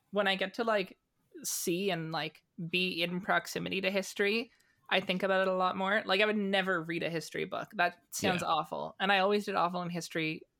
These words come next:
Speaker 1: at school.
Speaker 2: I
Speaker 1: But, like,
Speaker 2: fucking love
Speaker 1: in
Speaker 2: history.
Speaker 1: that, like, museum context or whatever, when I can be like, "Oh, shit, people did this."
Speaker 2: Yeah.
Speaker 1: Like, then it really sort of stands out to me.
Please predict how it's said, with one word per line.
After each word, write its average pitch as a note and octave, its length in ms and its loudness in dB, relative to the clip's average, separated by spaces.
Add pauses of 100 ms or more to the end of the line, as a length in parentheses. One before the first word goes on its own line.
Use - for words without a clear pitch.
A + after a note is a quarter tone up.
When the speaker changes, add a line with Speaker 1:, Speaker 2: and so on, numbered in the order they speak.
(360)
Speaker 1:
at D#3+ 180 2
school. D3+ 400 0 (300)
Speaker 2:
I F#3 140 8
Speaker 1:
But, - 20 2
like, F3+ 180 4
Speaker 2:
fucking D3+ 200 -8
love C#3 200 -12
Speaker 1:
in A3 160 4
Speaker 2:
history. - 20 2
Speaker 1:
that, G3 180 4
like, F#3 180 -2 (260)
museum F#3+ 540 0
context F#3+ 580 0
or A3 80 2
whatever, A3 400 4
when F#3 140 0
I F3+ 80 0
can F3+ 180 0
be F#3+ 140 0
like, F3 340 0 (460)
"Oh, - 180 4
shit, - 340 0
people C#4 300 2
did E3+ 400 -2
this." - 500 -4 (380)
Speaker 2:
Yeah. F#3 240 4
Speaker 1:
Like, - 260 -6 (160)
then F#3 240 2
it F#3 80 2
really E3 460 0
sort F3 180 -6
of E3+ 100 -4
stands E3 280 -2
out D#3+ 180 0
to - 80 -16
me. E3 280 -8